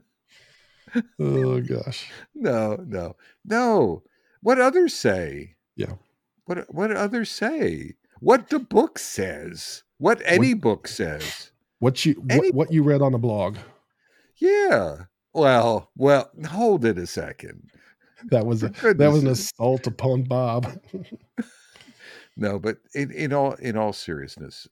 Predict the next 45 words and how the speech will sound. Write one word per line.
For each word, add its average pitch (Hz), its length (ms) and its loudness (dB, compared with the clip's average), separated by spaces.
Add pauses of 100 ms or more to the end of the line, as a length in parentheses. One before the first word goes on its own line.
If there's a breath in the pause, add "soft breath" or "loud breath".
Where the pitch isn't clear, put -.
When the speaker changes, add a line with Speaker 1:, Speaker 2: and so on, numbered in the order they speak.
Speaker 2:
uh, 113 240 -6
Metacasters, 120 580 -4
I 104 80 -4
think 113 240 -8
you 107 80 -6
get 92 220 -4
the 80 160 -8
idea. 65 480 -14 (760)
I 92 60 -6
really 95 280 -2
do. 85 220 -4
And, 120 300 -4
and 104 180 -4
I 98 80 0
do 120 220 -6
think 98 220 -6
it's - 140 -10
worthwhile 87 440 -4
for 85 180 -8
another 85 340 -6
episode 85 440 -8
somewhere 78 440 -6
in 69 60 -10
the 71 100 -12
future 73 380 -12
for 78 180 -6
us 80 140 -6
to 78 100 -10
talk 78 320 -6
about, 76 320 -6 (800 soft breath)
it 95 160 -4
would 92 120 -4
be 90 120 -4
fair 101 260 0
for 101 140 -2
us 87 120 -2
to - 100 -18
connect 85 380 -10
back 80 300 -8
and 78 80 -10
talk - 280 -10
about 73 200 -8
Speaker 1:
Yeah. 80 100 0
Speaker 2:
big 69 180 -12
things. - 480 -18